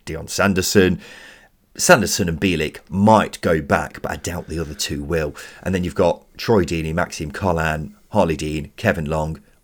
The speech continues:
all been released. Birmingham are very thin on the ground when it comes to depth and quality. So there's a lot of work to do. I'm not too worried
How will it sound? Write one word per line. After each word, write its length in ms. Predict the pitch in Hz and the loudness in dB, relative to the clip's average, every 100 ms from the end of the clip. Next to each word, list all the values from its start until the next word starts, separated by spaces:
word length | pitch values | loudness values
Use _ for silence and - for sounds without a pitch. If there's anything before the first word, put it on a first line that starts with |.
| - | 0
all 160 | 95 87 | 2 2
been 200 | 80 78 | 0 -2
released. 640 | 80 80 73 - - - _ _ _ _ _ - - | -2 -2 -4 -6 -8 -12 _ _ _ _ _ -20 -4
Birmingham 400 | 123 123 113 107 | 0 2 2 2
are 60 | 107 | 2
very 320 | 78 120 107 | 0 0 0
thin 380 | 104 - 113 104 | -4 0 0 2
on 100 | 101 | 0
the 100 | 95 | 0
ground 340 | 95 98 98 | 0 0 0
when 120 | 90 | -4
it 80 | 90 | -6
comes 200 | - 87 | -8 -10
to 100 | - | -10
depth 500 | 76 113 78 71 - - | 0 2 2 -2 -10 -10
and 360 | 90 101 95 85 | -4 -4 -4 -4
quality. 560 | - 101 85 - 69 | 4 4 4 -4 -10
So 260 | 71 - 87 - - - _ | -4 0 0 -2 -16 -20 _
there's 160 | 107 117 | 0 6
a 40 | |
lot 140 | 165 180 | 8 8
of 100 | 123 | 8
work 300 | 135 120 - | 8 8 6
to 100 | 95 | -6
do. 460 | - 104 69 87 - - - _ - _ _ - _ - | 2 4 4 -2 -6 -20 -20 _ -20 _ _ -20 _ -6
I'm 260 | 107 123 143 | -2 2 4
not 240 | 180 - | 4 2
too 400 | - - 156 156 | -6 2 4 4
worried 520 | 131 147 160 208 208 | 4 4 4 0 -2